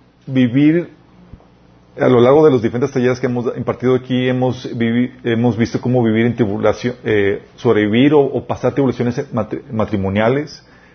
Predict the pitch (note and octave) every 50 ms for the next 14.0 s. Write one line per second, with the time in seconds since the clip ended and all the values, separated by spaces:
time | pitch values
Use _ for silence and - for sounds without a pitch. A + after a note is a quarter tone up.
0 | _ - - A2 G#2 G2 F2+ E2 - - B2 B2 B2+ C3+ C3 D3 D3 - - A#2+
1 | G2 - G#2 G#2 G#2 G2+ - G2 F#2 G2+ A2+ B2 A#2+ - C3+ B2+ C3 B2+ B2+ -
2 | - - - - - - _ - - G#2 G2 F#2+ F#2+ F#2 - A2+ A2+ A#2 A#2+ A#2+
3 | A2+ A2 G#2+ - - - A2+ A2 G2 G#2 G2 G#2 G#2+ A2 A2 - - - A#2 G#2+
4 | G2 - - A#2+ G#2+ G2+ G#2 G2+ G2+ G#2+ G#2 G#2 - - - - - - A2+ G#2
5 | G#2 F#2+ - A#2+ A2+ A2 A2+ A2+ A2+ A2+ - - - - - G2 - A#2 G#2+ G#2
6 | G2+ G2 G2 G2+ G2 F#2+ - - - - G#2+ G2+ G2 F#2+ F2+ - G#2 F#2+ G2 G2
7 | G#2 G#2 A2+ B2 B2 A#2+ B2+ - A#2 G#2+ G#2 - G2 G#2 - - - G2+ F#2+ F#2
8 | F2+ F#2 F#2+ - _ - G#2+ A2 A2 A2 - B2 A#2+ - G#2 G2+ G2 G2+ G#2+ A2
9 | A#2+ - B2+ A2+ G#2+ G#2+ G2+ - - A#2+ A#2 A#2 - A#2+ A#2+ B2 - - A#2+ A#2+
10 | B2 - - - - - - - - - - - - - - - - - - _
11 | _ - - - - A2 G#2 G#2 G2 G2+ - - - - - - - - - C3+
12 | - - C3 B2 A2+ A2+ A2 A2 A2 - A2 G#2 G2+ G2+ A2 G#2 G2+ - A2 -
13 | - F#2+ G2 G2 G2 - - G#2+ G#2+ G#2 G#2 G#2 F#2+ G2+ F#2 F#2 G2+ G#2 G#2+